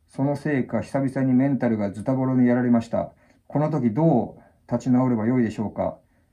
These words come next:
何かアドバイスがあればよろしくお願いします。事件やんか、これ。事件じゃないですか、これ。え？あかんやん。この時期、唾とか飛ばされたらコロナになるかもしれんし、これ。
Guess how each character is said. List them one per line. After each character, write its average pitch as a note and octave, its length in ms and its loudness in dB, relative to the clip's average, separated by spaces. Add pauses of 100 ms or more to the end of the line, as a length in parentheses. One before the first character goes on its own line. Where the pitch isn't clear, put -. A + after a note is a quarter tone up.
何 C3 220 2
か A2+ 220 -2
ア C3 80 2
ド C#3 100 0
バ C3 120 2
イ A2+ 60 0
ス - 100 -6
が G#2+ 160 -2
あ B2+ 60 2
れ A#2 80 2
ば G2+ 240 0
よ A#2+ 100 -2
ろ A#2+ 100 2
し A#2 60 -8
く - 80 -10
お A#2 60 2
願 A#2 160 4
い - 20 0
し A2+ 80 -4
ま A2 140 2
す。 - 100 -12 (160)
事 C#3 200 4
件 G3 200 10
や C3 120 10
ん A2+ 60 6
か、 A2+ 100 2
こ A#2 100 2
れ。 A2 260 6 (920)
事 C3+ 140 2
件 E3+ 180 10
じ C3+ 60 6
ゃ B2+ 40 6
な A#2 60 6
い A2+ 40 6
で - 40 6
す G#2+ 60 -10
か、 A2 80 -2
こ G#2 80 -2
れ。 F#2+ 360 -4 (1900)
え？ F3 260 -2 (2000)
あ D3+ 80 0
か G3+ 100 8
ん G3 40 10
や D3 80 4
ん。 - 20 2
こ F3+ 160 6
の F#3+ 100 8
時 E3+ 120 2
期、 D3+ 120 2
唾 F3 280 6
と C#3 100 -2
か B2 100 2
飛 C3+ 140 2
ば C#3 80 6
さ C#3 100 2
れ B2+ 100 2
た A#2 60 0
ら A2+ 100 2
コ D#3 140 0
ロ D#3+ 80 4
ナ B2 180 6
に A2+ 60 8
な A#2 100 8
る B2+ 80 2
か B2 80 2
も A2+ 120 4
し A2 60 -2
れ A2 80 2
ん G#2 40 0
し、 G#2+ 60 -6
こ G#2+ 100 -6
れ。 F#2+ 280 -4